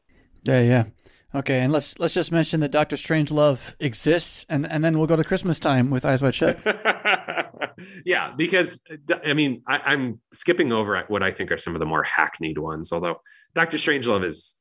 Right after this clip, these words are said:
Speaker 2: great and entertaining if you've never seen it before. But I think one of his, probably his most intriguing, not best, but intriguing film is his last one, Eyes Wide Shut. And it is because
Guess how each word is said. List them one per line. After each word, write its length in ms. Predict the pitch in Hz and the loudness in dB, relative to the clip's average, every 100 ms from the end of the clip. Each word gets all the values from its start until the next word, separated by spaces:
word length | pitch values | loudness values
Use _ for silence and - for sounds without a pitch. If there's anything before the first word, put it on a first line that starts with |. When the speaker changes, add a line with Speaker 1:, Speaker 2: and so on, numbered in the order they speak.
| _ _ - | _ _ -6
Speaker 2:
great 400 | 95 85 87 92 | 0 2 2 0
and 100 | 90 | -2
entertaining 460 | 82 78 76 76 | 0 0 -4 -6
if 140 | - 78 | -4 -2
you've 100 | 76 | 0
never 180 | 76 | -2
seen 200 | 71 76 | -2 -4
it 80 | 78 | -6
before. 380 | - - 78 78 | -8 -6 -4 -2
But 260 | 80 78 - _ _ - _ _ | -2 -2 -4 _ _ -20 _ _
I 100 | 127 | -2
think 380 | 147 170 127 - - _ _ _ _ _ _ _ _ | 2 2 2 -2 -14 _ _ _ _ _ _ _ _
one 280 | 107 104 107 | -4 0 2
of 140 | 101 | 2
his, 560 | 107 92 82 - - - _ _ - | 2 0 0 -4 -12 -16 _ _ -4
probably 260 | 131 139 | 2 4
his 160 | 117 98 | 2 -2
most 400 | 98 90 - - _ _ _ _ - - - - _ _ _ | -4 -4 -8 -18 _ _ _ _ -20 -20 -20 -20 _ _ _
intriguing, 800 | 110 95 - 101 82 71 76 73 - - | -2 0 2 2 2 -4 -6 -14 -12 -2
not 280 | 87 - | 0 0
best, 340 | 87 73 - - | 0 -2 -4 -4
but 100 | 90 | -4
intriguing 560 | 80 - 95 82 78 76 | -2 0 0 0 -2 -4
film 420 | - 73 71 - _ | -4 -4 -6 -10 _
is 200 | 90 80 | -4 -2
his 180 | 85 76 | -2 0
last 240 | 76 78 | -2 -2
one, 280 | 78 73 76 - | -2 -4 -6 -4
Eyes 180 | 90 80 | -2 0
Wide 160 | 76 73 | -2 0
Shut. 320 | 78 73 - _ _ _ _ _ _ _ _ _ - | 0 -2 -4 _ _ _ _ _ _ _ _ _ -10
And 300 | 110 92 85 | -4 -2 0
it 140 | 90 117 | 0 0
is 100 | 117 | 0
because 580 | 117 - 82 82 - | -2 0 0 0 -2